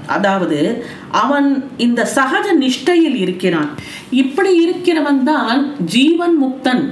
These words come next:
என்று அழைக்கப்படுகிறான். ஜீவன் முக்தர்கள் உலகத்தில் வாழ்வது எங்கனம்? எப்படி என்றால், ஒரு மீன் கொத்தி பறவை இருக்கிறது இல்லையா, கிங்ஃபிஷர் அப்படின்னு சொல்லுவோமே, அந்த பறவை என்ன பண்ணும்?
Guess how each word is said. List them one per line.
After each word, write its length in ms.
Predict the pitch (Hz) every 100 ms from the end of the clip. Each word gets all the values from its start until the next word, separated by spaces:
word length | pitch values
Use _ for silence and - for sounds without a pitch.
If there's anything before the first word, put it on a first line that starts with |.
| -
என்று 320 | 180 220 233 254
அழைக்கப்படுகிறான். 840 | 190 190 202 - 165 165 156 143 131 - - - - -
ஜீவன் 460 | 180 285 339 349 302
முக்தர்கள் 520 | - - 269 285 254
உலகத்தில் 600 | 208 240 277 285 269 262
வாழ்வது 440 | 202 202 247 247
எங்கனம்? 540 | 202 180 214 226 196 185 185 - - - -
எப்படி 320 | 226 240 339
என்றால், 680 | 262 233 262 220 196 240 -
ஒரு 140 | 233
மீன் 400 | 226 269 359 427
கொத்தி 300 | 392 - 320
பறவை 540 | 262 240 220 214 165 -
இருக்கிறது 500 | 202 196 196 185 170
இல்லையா, 240 | 208 277 254
கிங்ஃபிஷர் 480 | 294 302 294 262 -
அப்படின்னு 440 | 233 196 175 185 185
சொல்லுவோமே, 580 | 165 165 156 147 226 226 - - - - -
அந்த 280 | 185 262 262
பறவை 440 | 254 240 339 415
என்ன 240 | 302 247 311
பண்ணும்? 540 | 285 202 185 175 170